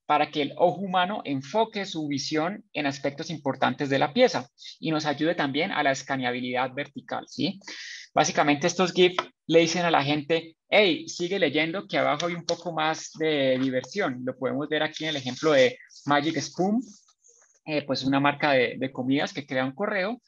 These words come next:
una imagen que en su noventa por ciento es plana,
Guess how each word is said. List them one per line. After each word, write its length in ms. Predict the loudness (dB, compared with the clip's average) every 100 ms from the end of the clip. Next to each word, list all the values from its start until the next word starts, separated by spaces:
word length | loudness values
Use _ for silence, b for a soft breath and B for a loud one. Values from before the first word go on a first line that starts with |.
| _
una 160 | -6 -2
imagen 340 | 2 2 2
que 140 | -2 -2
en 200 | 0 -2
su 200 | -2 0
noventa 380 | 0 0 -2 -6
por 180 | -8 -8
ciento 240 | -8 -4
es 80 | -2
plana, 360 | 2 2 0